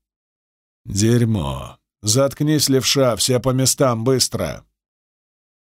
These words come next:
Следующие четверть часа прошли в напряженном молчании. А по истечении этого срока мы увидели новую ворону. Птица, абсолютно ни от кого не скрываясь и ничего не боясь, подлетела к тому же самому дереву,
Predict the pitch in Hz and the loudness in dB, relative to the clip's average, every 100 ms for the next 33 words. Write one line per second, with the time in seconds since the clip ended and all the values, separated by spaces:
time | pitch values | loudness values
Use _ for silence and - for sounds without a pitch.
0 | _ _ _ - 180 180 160 131 139 123 | _ _ _ -4 -2 0 2 2 2 0
1 | 151 135 123 - - - 160 147 127 117 | 0 -2 -6 -4 0 0 0 -2 -2 0
2 | 135 127 120 113 120 110 110 104 98 95 | 0 0 0 0 0 2 0 0 -2 -2
3 | - 76 64 53 _ _ _ _ - 117 | -2 -2 -8 -16 _ _ _ _ -6 -2
4 | 170 165 196 - 220 202 196 170 180 - | 0 0 0 0 0 -2 -2 -2 -2 0
5 | 175 170 156 151 147 135 156 160 160 165 | -2 0 0 2 2 0 0 0 0 0
6 | 180 156 101 104 92 90 104 101 87 67 | 0 0 0 0 -2 -2 -2 0 -4 -6
7 | 55 - _ _ _ _ _ - 208 - | -14 -20 _ _ _ _ _ -4 -2 0
8 | 190 175 - 185 196 - 175 160 156 156 | -2 -2 0 0 0 -2 -2 -2 0 0
9 | 156 143 - - 135 147 147 143 143 139 | 0 -2 -2 -2 0 0 0 0 0 0
10 | 127 123 120 113 123 147 165 - 208 180 | 0 0 -2 0 0 0 0 0 -2 0
11 | 170 - 180 165 - 156 147 156 135 - | -2 0 -2 -2 -2 -2 0 0 0 0
12 | 135 123 113 101 143 165 151 151 | 0 0 -2 0 0 0 -2 -8